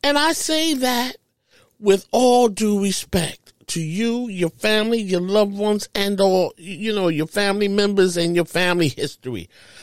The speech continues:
I say this to you because there is some truth to the fact that everything we learn and have been taught to us by families, our families, based on our customs, culture, and, uh, just our,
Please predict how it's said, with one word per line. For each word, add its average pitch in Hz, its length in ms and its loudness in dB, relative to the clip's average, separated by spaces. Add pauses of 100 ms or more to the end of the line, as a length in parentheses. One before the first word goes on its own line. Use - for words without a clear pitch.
(140)
I 185 140 -2
say 330 380 -2
this 214 220 0
to - 180 -6
you 196 160 -2
because 190 500 0
there 311 240 -2
is 349 140 2
some 320 280 -2
truth 370 520 4 (240)
to 240 100 -2
the 226 140 2
fact 247 500 -4
that 196 220 -2 (100)
everything 302 600 0
we 214 140 0
learn 170 540 2 (420)
and 175 200 -2
have 214 260 0
been 185 180 0
taught 302 400 -4
to 214 180 -4
us 190 180 0
by 170 260 -2
families, 240 1040 -2
our 208 260 -4
families, 170 680 -2 (480)
based 302 260 -4
on 247 200 2
our 196 200 0
customs, 247 920 -4
culture, 247 1120 0 (640)
and, 135 280 -8
uh, 127 280 0
just 202 360 -2
our, 123 280 -4